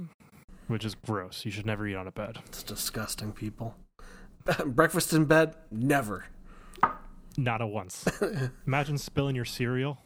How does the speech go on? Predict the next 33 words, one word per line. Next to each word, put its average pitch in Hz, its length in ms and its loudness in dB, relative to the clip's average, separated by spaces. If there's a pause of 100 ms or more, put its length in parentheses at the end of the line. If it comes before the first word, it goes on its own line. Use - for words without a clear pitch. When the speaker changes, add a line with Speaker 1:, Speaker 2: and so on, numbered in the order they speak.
(120)
Speaker 2:
Imagine. 107 680 -2 (120)
Everything 131 320 2
would 123 120 2
get 113 160 -2
sopping 120 520 2
wet. 131 300 2 (480)
Speaker 1:
<laughs> - 440 -10
With 113 120 0
milk. 101 600 -4 (220)
Speaker 2:
With - 360 -12
milk 143 260 6
of 110 140 -4
all 110 140 -2
things. - 680 0
Speaker 1:
<laughs> - 40 -20 (1200)
It 127 120 0
Speaker 2:
But 143 100 6
Speaker 1:
gets 165 100 6
Speaker 2:
if, - 140 -4
Speaker 1:
stinky. 123 360 0
Speaker 2:
but 165 80 10
if 165 80 4
you 175 60 10
have 160 100 8
a 147 40 2
tray, 107 440 2 (180)
you're 113 160 -4
good. 92 240 -8 (120)
You're 113 120 -8
safe. - 400 -6 (280)
<laughs> - 280 0
Speaker 1:
No. 220 500 2 (280)
<laughs> - 60 8